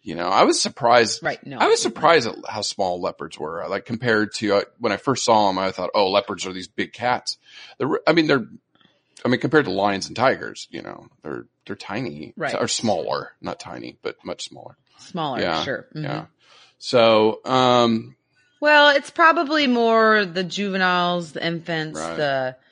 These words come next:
Speaker 2: and that's, and we'll talk about this when we get to behavior, but that's typic-, one of the male, the silverback's roles is to actually protect. So if he's doing his job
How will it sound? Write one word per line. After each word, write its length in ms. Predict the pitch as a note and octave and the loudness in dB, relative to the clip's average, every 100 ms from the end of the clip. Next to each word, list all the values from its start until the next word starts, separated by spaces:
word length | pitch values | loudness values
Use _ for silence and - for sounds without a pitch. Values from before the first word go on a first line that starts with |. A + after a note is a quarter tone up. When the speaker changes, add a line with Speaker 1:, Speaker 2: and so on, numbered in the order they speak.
| _ _ | _ _
Speaker 2:
and 140 | - | -2
that's, 240 | B3 C#4+ - | 0 -2 -4
and 320 | A#3 - G#3+ | -4 0 2
we'll 80 | A#3 | 2
talk 240 | A#3+ A#3+ | 2 2
about 180 | A3+ F#3 | 4 4
this 140 | F#3 F3+ | 2 -6
when 80 | |
we 60 | F3 | -4
get 100 | D#3 | -4
to 40 | D3+ | -4
behavior, 420 | D3+ D#3+ D#3+ D#3 | -6 -2 -2 -2
but 120 | E3 | 0
that's 320 | A3 F3 - | 0 0 -2
typic-, 340 | - F#3+ F#3 - | -10 -6 -6 -6
one 340 | - D#3 F3 F3 | -12 -4 0 2
of 400 | E3 D3+ - - _ _ _ - | 0 -4 -16 -20 _ _ _ -8
the 140 | D3 | -4
male, 580 | D#3 D#3 D#3 D3+ D3 D3+ | 0 2 2 0 -2 -4
the 60 | D3 | -10
silverback's 640 | - D#3+ D3 C3+ C3 - | -6 -6 -2 -2 -2 -6
roles 480 | C#3+ C3 G#2 - - | -6 -6 -6 -8 -10
is 140 | C#3+ | -10
to 100 | - | -4
actually 680 | G#2 C3 - - C3 A#2 D#3+ _ | -4 -4 -6 -8 -8 -8 -12 _
protect. 580 | - - C#3+ B2 - - _ _ - _ _ | -20 -14 -8 -8 -10 -20 _ _ -20 _ _
So 720 | - D3+ C#3+ C3+ C3 C3 C3 | -8 -2 0 0 0 0 -2
if 100 | C3 | -4
he's 200 | F#3+ G3+ | -4 -4
doing 200 | G#3+ G3+ | -2 0
his 220 | F#3 E3 | 0 -2
job 400 | E3 D#3+ D#3 D3 | 2 6 6 4